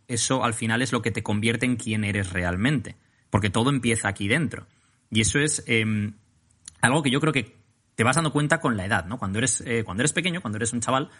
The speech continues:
pues normalmente, por ejemplo, eh, eh, la gente con más seguridad en sí misma es la gente que tiene más habilidades atléticas o más habilidades sociales o más, y que ha nacido con esas habilidades, entre comillas, ¿no? Y sin embargo, luego van pasando los años y te das cuenta, el, el ejemplo que puse alguna vez con Emilio Duro, y todos mis respetos hacia,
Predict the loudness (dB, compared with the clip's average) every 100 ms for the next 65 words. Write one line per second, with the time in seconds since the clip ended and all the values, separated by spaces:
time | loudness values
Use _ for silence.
0 | _ _ -12 -4 0 2 2 0 0 0
1 | 0 0 0 0 -2 -4 -8 -10 -8 -4
2 | -2 0 0 0 0 0 0 0 0 0
3 | 0 0 -4 -4 0 0 0 0 -2 -2
4 | -2 -2 0 -2 -2 -2 0 0 0 0
5 | 0 0 -2 -2 -2 -2 0 -2 0 2
6 | 2 0 0 -2 -2 -4 -6 2 4 4
7 | 0 0 0 0 -2 -2 -2 -2 -2 0
8 | 0 -2 -4 -6 -6 -8 -10 -12 -8 -8
9 | -8 _ _ _ _ _ _ 0 2 4
10 | 2 2 2 2 2 2 2 2 0 -2
11 | -2 -2 -2 0 2 0 0 -4 -6 -4
12 | -2 -2 -4 -2 0 0 -2 -4 -4 -2
13 | 0 0 0 -2 -8 -10 -10 -6 -6 -6
14 | -10 -14